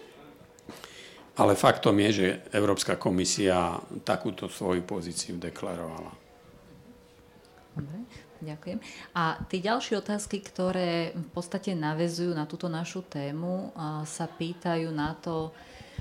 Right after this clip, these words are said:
Speaker 2: nakoľko migračná kríza ako keby zmenila tú situáciu, ktorú máme v rámci Európskej únie a v rámci schengenského priestoru,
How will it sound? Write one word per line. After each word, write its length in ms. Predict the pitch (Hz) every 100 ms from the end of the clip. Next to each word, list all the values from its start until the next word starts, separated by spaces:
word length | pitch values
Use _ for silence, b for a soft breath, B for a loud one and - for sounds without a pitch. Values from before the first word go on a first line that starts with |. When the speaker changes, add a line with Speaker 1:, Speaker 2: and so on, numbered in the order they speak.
| B B B B - -
Speaker 2:
nakoľko 560 | 185 196 208 220 214 160
migračná 640 | 165 160 175 175 175 165
kríza 560 | 165 175 151 165 170 160
ako 160 | 165
keby 400 | 165 170 175 165
zmenila 640 | 160 156 175 165 147 147 147
tú 160 | - 165
situáciu, 640 | - 156 180 160 160 -
ktorú 320 | 160 - 170 170
máme 400 | 151 151 160 151
v 80 |
rámci 320 | 151 151 160 165
Európskej 480 | 160 165 - 175
únie 240 | 143 156 156
a 80 | 147
v 80 |
rámci 240 | 151 160 170
schengenského 720 | - 160 160 165 - 175 170
priestoru, 640 | 147 147 151 - 165 160